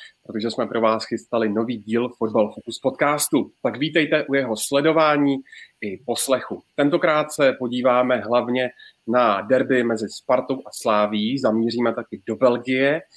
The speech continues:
a nevynecháme ani slezské derby mezi Opavou a Ostravou. A na to všechno je tu s námi zase po čase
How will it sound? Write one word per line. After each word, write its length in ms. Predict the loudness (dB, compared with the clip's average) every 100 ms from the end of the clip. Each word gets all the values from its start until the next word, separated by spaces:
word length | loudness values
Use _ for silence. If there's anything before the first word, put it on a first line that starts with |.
| -20 -20 _
a 240 | 2 2 2
nevynecháme 720 | 2 2 0 2 2 2 0
ani 320 | -2 -4 -4
slezské 580 | -4 -4 -6 -8 -8 -4 -2
derby 380 | -2 -2 -2 -4
mezi 260 | -10 -10 -14 -14
Opavou 500 | -6 -2 0 0 -2 _ -20 -20 _
a 140 | -4 -4 -4
Ostravou. 580 | -2 0 2 4 4 2 0
A 120 | 2
na 140 | 2
to 160 | 2 0
všechno 440 | 2 -2 2 4 4
je 80 |
tu 160 | 2 -6
s 160 | -6 0
námi 340 | 2 2 0
zase 280 | -2 -6 -8
po 100 | -6
čase 440 | -2 -2 0 -2